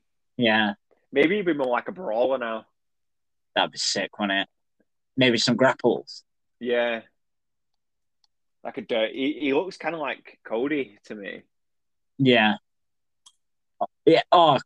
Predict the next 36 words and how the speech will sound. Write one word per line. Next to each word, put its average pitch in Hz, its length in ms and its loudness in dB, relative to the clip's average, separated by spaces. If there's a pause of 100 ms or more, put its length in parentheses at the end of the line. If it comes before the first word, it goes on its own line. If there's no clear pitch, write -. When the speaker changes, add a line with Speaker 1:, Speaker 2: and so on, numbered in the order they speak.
Speaker 1:
Cody, 131 360 4
um... 123 300 4 (1500)
yeah. 107 200 2
Speaker 2:
Final 123 200 -4
Fight 117 220 -4
Cody. 117 380 -4 (360)
Speaker 1:
Yeah, 113 260 2
Final 113 220 -2
Fight. 110 240 0
For 123 80 -8
some 170 260 2
reason, 147 240 4
my 127 80 4
head 127 100 4
went 123 160 2
to - 60 -10
Cody 113 260 2
Rhodes. 110 520 -2 (100)
Speaker 2:
No, 131 300 4
Cody 147 260 -2
Rhodes 123 340 -2
is 113 220 -10
Nero 110 440 -4
from 104 420 -14 (200)
Devil 107 160 -12
May 107 80 -10
Cry 101 200 -12
Five. 107 360 -8 (460)
Speaker 1:
Yeah, 101 180 0
that's 90 180 -2
true. 87 300 0
Speaker 2:
It's 127 160 -6
literally 117 540 -6
Cody 110 300 -4
<laughs> 123 180 -2
Rhodes. 175 340 0